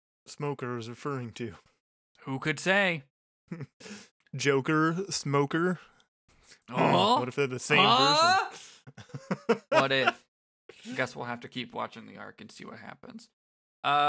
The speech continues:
Speaker 2: I love Monet's glasses. She has some fun little Coke bottle glasses on,
Speaker 1: I,
Speaker 2: um,
Speaker 1: I
Speaker 2: while
Speaker 1: love
Speaker 2: she's
Speaker 1: seeing
Speaker 2: reading
Speaker 1: those
Speaker 2: in the
Speaker 1: kind of
Speaker 2: corner.
Speaker 1: glasses on anime girls. It makes me happy.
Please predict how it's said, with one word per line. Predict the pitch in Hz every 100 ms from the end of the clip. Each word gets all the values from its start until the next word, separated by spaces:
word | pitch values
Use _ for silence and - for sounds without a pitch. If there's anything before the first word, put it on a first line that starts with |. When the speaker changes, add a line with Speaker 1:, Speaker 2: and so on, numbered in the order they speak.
| 147
Speaker 2:
I | 170
love | 202 226
Monet's | 208 208 196
glasses. | 190 190 196 110 -
She | 135
has | 135 131
some | 131
fun | 120 135 127
little | 123 120
Coke | 127 113
bottle | 110 110 110
glasses | 107 107 110 117
on, | 107 101 107 _ -
Speaker 1:
I, | 135
Speaker 2:
um, | 139
Speaker 1:
I | 131 143
Speaker 2:
while | 131
Speaker 1:
love | 123
Speaker 2:
she's | 113
Speaker 1:
seeing | 117 117
Speaker 2:
reading | 113
Speaker 1:
those |
Speaker 2:
in | 113
the |
Speaker 1:
kind | 127
of | 120
Speaker 2:
corner. | 117
Speaker 1:
glasses | 117 117 - 117
on | 123 117
anime | 117 117 117 117
girls. | 123 120 120 -
It | 127
makes | 120 117
me | 123
happy. | 113 117 - 123